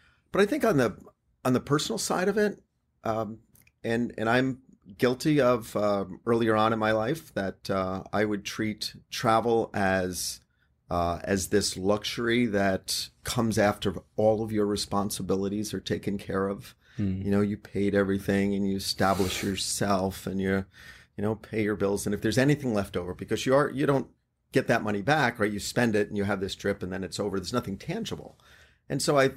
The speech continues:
Speaker 1: I thought of it that way and I realized I was totally wrong.
Speaker 2: Right.
Speaker 1: Totally wrong. I think your first dollar you spend on travel,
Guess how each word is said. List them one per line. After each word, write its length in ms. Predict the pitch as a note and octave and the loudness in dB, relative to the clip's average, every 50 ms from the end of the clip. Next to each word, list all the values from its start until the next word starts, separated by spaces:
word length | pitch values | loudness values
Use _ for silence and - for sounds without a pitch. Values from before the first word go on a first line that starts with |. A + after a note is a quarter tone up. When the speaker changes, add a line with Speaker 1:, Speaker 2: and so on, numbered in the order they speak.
| - - | -2 -2
Speaker 1:
I 80 | - B2+ | 0 0
thought 280 | B2 - F3+ F#3 F#3 | 0 2 2 2 2
of 80 | E3 - | 2 0
it 100 | B2+ - | 0 2
that 240 | D3 F3+ - - - | 2 2 2 2 2
way 360 | G#2+ G2 G#2 G#2 G#2 G#2 - - - | 2 0 2 0 -2 -4 -6 -4 -2
and 140 | A2+ A2+ | 2 2
I 200 | A2+ A2 A2+ G2+ - - _ _ _ _ | 4 2 2 0 -6 -14 _ _ _ _
realized 380 | - A#2 C3 C3+ B2+ A#2+ G#2+ A#2 | 0 2 4 4 4 4 2 2
I 60 | G#2+ | 0
was 160 | G2+ F#2+ - | 0 -2 -4
totally 300 | - - C3+ B2+ A2+ G2 | -6 -2 0 0 2 2
wrong. 340 | F#2 G2+ G#2 F#2 - - - _ _ _ _ - | 2 2 0 0 -2 -6 -12 _ _ _ _ -10
Speaker 2:
Right. 160 | - - F#2 - | -8 -6 -6 -2
Speaker 1:
Totally 240 | - C4+ A3+ B2+ | -2 0 2 2
wrong. 280 | G2+ F2 - - - - - _ _ _ _ _ _ _ _ - | 2 0 -2 -6 -10 -14 -20 _ _ _ _ _ _ _ _ -4
I 60 | C3+ B2 | -4 0
think 220 | - C#3+ B2 A#2 | 0 0 0 2
your 100 | A#2 G#2+ | 0 0
first 540 | - - - - - - D#3+ D#3+ D#3+ - - | 0 -2 -8 -6 -2 0 0 0 0 0 0
dollar 400 | F#2+ - - - - E2+ - - _ _ _ _ | -2 -2 -2 -4 -8 -12 -14 -16 _ _ _ _
you 100 | - - | -8 -6
spend 340 | - - - - F#2+ F#2+ F#2+ | -6 -4 -4 -4 -4 -4 -4
on 100 | F#2+ - | -8 -10
travel, 460 | - - - - - - - - - | -10 -10 -10 -10 -10 -12 -14 -18 -20